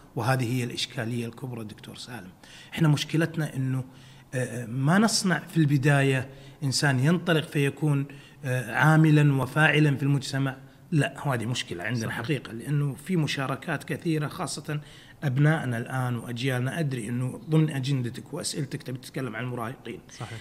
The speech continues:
Speaker 1: لكن أيضًا المراهق الآن بدأ يستقي هذه الم-، والطفل كذلك بدأ يستقي هذه المعلومات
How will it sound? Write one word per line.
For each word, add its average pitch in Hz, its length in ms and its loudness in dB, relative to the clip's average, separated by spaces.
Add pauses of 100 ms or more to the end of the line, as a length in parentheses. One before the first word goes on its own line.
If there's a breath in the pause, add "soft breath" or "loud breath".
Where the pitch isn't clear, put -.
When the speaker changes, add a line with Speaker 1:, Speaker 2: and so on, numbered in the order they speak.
(120)
Speaker 1:
لكن 127 360 -2
أيضًا 180 380 0
المراهق 127 680 -2
الآن 120 360 -6 (360 loud breath)
بدأ 156 280 4
يستقي 139 580 0
هذه 143 220 2
الم-، 127 220 -2
والطفل 302 520 2
كذلك 131 480 -8
بدأ 139 260 0
يستقي 147 460 -6
هذه 139 220 -2
المعلومات 139 460 -2